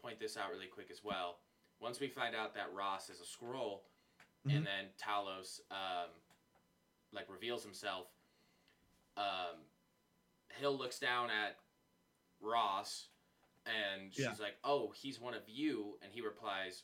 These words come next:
Speaker 1: "Well, he's one of them."
Speaker 2: Yep.
Speaker 1: And that's kinda where we get to see, like, a different, uh, I forget the word, but, uh, like, the difference between, like, I guess there's, like, two sides of Skrulls,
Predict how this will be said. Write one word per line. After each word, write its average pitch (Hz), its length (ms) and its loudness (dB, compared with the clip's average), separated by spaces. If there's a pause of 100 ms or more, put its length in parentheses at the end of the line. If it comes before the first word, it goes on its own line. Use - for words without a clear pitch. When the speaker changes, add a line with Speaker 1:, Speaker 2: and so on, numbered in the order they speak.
(100)
Speaker 1:
"Well, 101 420 -2 (380)
he's 110 220 -10
one 120 180 0
of 98 200 -6
them." 104 320 2 (560)
Speaker 2:
Yep. 113 260 2 (140)
Speaker 1:
And 113 160 -2
that's 123 180 2
kinda 151 220 2
where 139 120 6
we 135 100 0
get 135 160 0
to 123 80 -10
see, 131 180 -6
like, 117 140 -4
a 113 80 -6
different, 117 440 -4 (1040)
uh, 98 60 -2 (160)
I 101 60 0
forget 110 160 -6
the 98 80 -10
word, 90 200 -4
but, 104 160 -2
uh, 104 260 4 (100)
like, 120 160 0
the 127 60 -2
difference 135 440 2
between, 120 440 -6
like, 104 200 -2 (160)
I 113 80 0
guess 123 220 -2
there's, 113 140 -4
like, - 120 -6
two 135 220 -2
sides 120 420 0
of 110 220 -6
Skrulls, - 600 -8